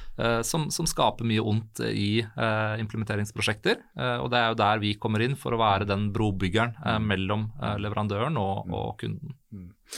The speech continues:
Speaker 2: Jeg har også merket meg, Andreas, at dere jobber med koding,
Speaker 1: Mm.
Speaker 2: eh, bokstavelig talt, eh,
Speaker 1: <laughs> Ja.
Speaker 2: utvikling.
Speaker 1: Mm.
Speaker 2: Eh, hvordan kommer det inn i porteføljen?
Speaker 1: Nei, altså vi, vi ser jo det, eh, vi har jo, vi har jo startet, eh, vi,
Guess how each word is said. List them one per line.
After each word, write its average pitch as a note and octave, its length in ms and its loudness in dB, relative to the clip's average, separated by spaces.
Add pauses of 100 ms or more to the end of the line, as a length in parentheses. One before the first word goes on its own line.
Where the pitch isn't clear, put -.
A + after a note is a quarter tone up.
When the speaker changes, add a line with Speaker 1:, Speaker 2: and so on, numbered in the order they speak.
(200)
Speaker 2:
Jeg B2 80 6
har D3+ 100 10
også D#3+ 220 6
merket G2+ 540 4
meg, G#2 200 2
Andreas, B2 520 2
at A#2 140 0 (260)
dere B2 560 0
jobber A2 340 0
med G2+ 360 0
koding, A2+ 680 2
Speaker 1:
Mm. F3 340 4 (180)
Speaker 2:
eh, - 60 4 (140)
bokstavelig A#2 600 4
talt, B2+ 480 2
eh, A#2+ 80 0
Speaker 1:
<laughs> B2 60 2
Ja. C#3 60 2
Speaker 2:
utvikling. C3+ 480 2
Speaker 1:
Mm. F#3+ 300 6 (260)
Speaker 2:
Eh, F3+ 160 0
hvordan E3 260 4
kommer G3 220 4
det G2 200 4
inn G2 100 2
i G2+ 40 2
porteføljen? G#2+ 520 -4 (720)
Speaker 1:
Nei, F3 320 6
altså F#3 200 4
vi, F3 200 6
vi F3+ 80 4
ser C#3+ 220 6
jo D3+ 100 4
det, C3+ 180 6
eh, C#3+ 500 6 (440)
vi D3+ 100 4
har B2 240 6
jo, C3 560 2
vi - 80 0
har B2+ 160 4
jo C3 320 2
startet, - 580 0
eh, A2 380 4
vi, A#2 140 -2